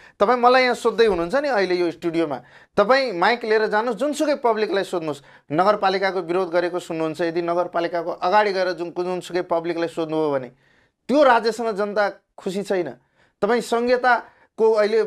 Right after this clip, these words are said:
हामी वकालत नै गरेका हौँ नि, जनकपुरमा गएर वरिपरिका जनतालाई सोध्नुहोस्, ऊ खुसी छैन,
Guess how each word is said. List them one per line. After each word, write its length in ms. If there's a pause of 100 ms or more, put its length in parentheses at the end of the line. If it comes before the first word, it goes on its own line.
(120)
हामी 520 (100)
वकालत 460
नै 120
गरेका 320
हौँ 160
नि, 120
जनकपुरमा 580
गएर 180
वरिपरिका 640
जनतालाई 400
सोध्नुहोस्, 400 (200)
ऊ 100
खुसी 280
छैन, 300